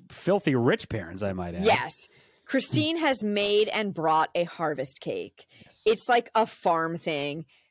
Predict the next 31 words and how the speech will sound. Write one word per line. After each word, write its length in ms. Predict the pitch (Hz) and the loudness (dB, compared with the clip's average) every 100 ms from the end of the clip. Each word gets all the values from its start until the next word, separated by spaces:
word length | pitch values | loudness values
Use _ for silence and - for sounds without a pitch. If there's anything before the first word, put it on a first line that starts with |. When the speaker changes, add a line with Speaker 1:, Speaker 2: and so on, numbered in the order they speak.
| _ - | _ -4
Speaker 2:
And 600 | 190 175 170 170 170 160 - - | 0 0 0 0 -2 -6 -14 -8
Speaker 1:
I 100 | 104 | -2
love 240 | 123 143 | 0 2
me 100 | 156 | 0
some 140 | 151 247 | 2 4
Speaker 2:
Clay's 100 | 233 | 4
Speaker 1:
harvest 200 | 196 220 | 4 4
Speaker 2:
mom 320 | 202 208 214 | 4 4 2
Speaker 1:
food. 60 | - | 0
Speaker 2:
is 140 | - - | -4 -10
kind 520 | - - 226 208 220 226 | -12 -4 0 0 2 0
of 180 | 202 | 0
bitchy 380 | - 180 - 214 | -2 -2 0 0
about 340 | 208 208 214 233 | 2 4 4 4
it. 240 | 254 - | 0 -2
Speaker 1:
Yes. 520 | 127 107 80 - - - | -4 -4 -4 -12 -10 -2
Speaker 2:
And 180 | 208 202 | 0 2
then 140 | 202 | 2
their 160 | 208 196 | 2 0
cat, 460 | - 190 185 240 - - | -2 0 2 0 -2 -8
Speaker 1:
She's 200 | - 160 | -4 4
being 220 | 233 185 | 6 8
Speaker 2:
who's 80 | 160 | 6
named 200 | 185 156 | 4 4
Speaker 1:
very, 140 | 156 | 0
Speaker 2:
Tekuba. 440 | 160 170 185 269 349 - | 0 4 4 4 2 -10
Speaker 1:
very 360 | 117 139 123 107 | -2 0 2 -2
snobby. 640 | - - 110 104 87 85 202 | -4 -2 -2 -2 -4 -6 -6
Speaker 2:
Did 160 | 180 | -6
you 60 | 175 | -4
catch 220 | 214 180 | -2 -2